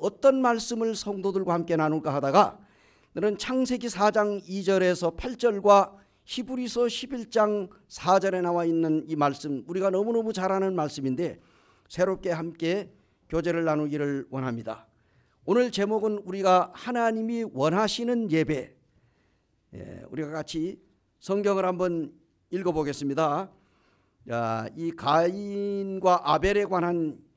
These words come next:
이야기인데 창세기 사 장 이 절에서 팔 절까지, 히브리서 십일 장 사 절을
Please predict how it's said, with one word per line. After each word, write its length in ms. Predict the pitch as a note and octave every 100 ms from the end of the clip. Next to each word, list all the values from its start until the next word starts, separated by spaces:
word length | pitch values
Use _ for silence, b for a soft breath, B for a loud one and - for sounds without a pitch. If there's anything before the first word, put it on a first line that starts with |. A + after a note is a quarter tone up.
| -
이야기인데 600 | D#3 D3+ C3+ C3+ F3+ - b b b b -
창세기 460 | A#3 A#3+ A3 A3 G#3+
사 220 | F3+ G3
장 460 | G3+ G3 F3+ - _ _ _ _ _ _ _ _ -
이 160 | F#3+
절에서 640 | A3 G3+ D#3+ B2 C3+ F#3 - _
팔 160 | - C4+
절까지, 600 | - F#3+ - A#2+ F#2+ F2+ _ _ _ _ _
히브리서 680 | - F3+ G3+ G3 F3+ G3 F#3
십일 380 | - - E3+
장 260 | - D#3+ D#3
사 240 | - C#3
절을 340 | C#3+ C#3 G3+